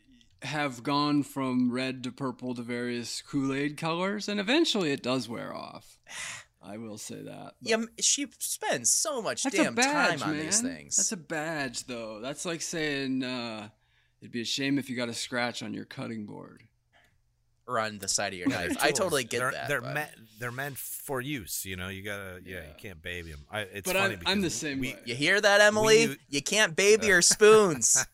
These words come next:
Speaker 3: <laughs>
Speaker 2: Let's
Speaker 3: maybe
Speaker 2: use
Speaker 3: save
Speaker 2: those
Speaker 3: one.
Speaker 2: things.
Speaker 3: Preserve one.
Speaker 2: <laughs>
Speaker 1: You're right.
Speaker 3: Preserve one.
Speaker 2: Aw.
Speaker 3: I'm gonna shout out Hayworth underscore handmade. Uh, he is working on doing some San Mai stuff. And he put together,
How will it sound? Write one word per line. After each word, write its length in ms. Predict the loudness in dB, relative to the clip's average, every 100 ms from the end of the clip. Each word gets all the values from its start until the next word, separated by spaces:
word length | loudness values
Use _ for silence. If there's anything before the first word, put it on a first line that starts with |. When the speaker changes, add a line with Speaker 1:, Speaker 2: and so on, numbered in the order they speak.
| -12
Speaker 3:
<laughs> 960 | -12 -10 -14 _ -20 -20 _ -20 0
Speaker 2:
Let's 160 | 4 6
Speaker 3:
maybe 120 | 6
Speaker 2:
use 160 | 6 8
Speaker 3:
save 100 | 8
Speaker 2:
those 180 | 8 8
Speaker 3:
one. 80 | 8
Speaker 2:
things. 400 | 6 6 4 2 -4
Speaker 3:
Preserve 480 | -2 2 2 2 0
one. 240 | -8 -10 -12 -2
Speaker 2:
<laughs> 1300 | -2 0 -2 -4 -10 -8 -8 -8 _ _ _ _ _ _
Speaker 1:
You're 120 | -12
right. 140 | -10 -8
Speaker 3:
Preserve 400 | -8 -6 -6 -8
one. 200 | -14 -16 _ -10
Speaker 2:
Aw. 420 | -8 -10 -16 -6
Speaker 3:
I'm 120 | -4
gonna 140 | -2 -2
shout 340 | -2 0 0
out 200 | 0 -2
Hayworth 680 | -2 -6 -4 -2 -4 -6 -14 -10
underscore 540 | -8 -6 -6 -6 -8
handmade. 1040 | -8 -12 -10 -8 -8 -8 -8 -10 -14 -18 -20 _ _ -12
Uh, 160 | -10 -10
he 300 | -12 -10 -8
is 260 | -8 -10
working 520 | -14 -12 -10 -10 -14 -12
on 200 | -14 -12
doing 220 | -12 -10
some 200 | -12 -8
San 440 | -8 -6 -8 -8
Mai 280 | -10 -12 -12
stuff. 540 | -14 -14 -16 -16 -18 -18 -20 _ _ _ _
And 180 | -12 -10
he 100 | -8
put 240 | -8 -8
together, 760 | -10 -8 -6 -6 -6 -8 -10 -14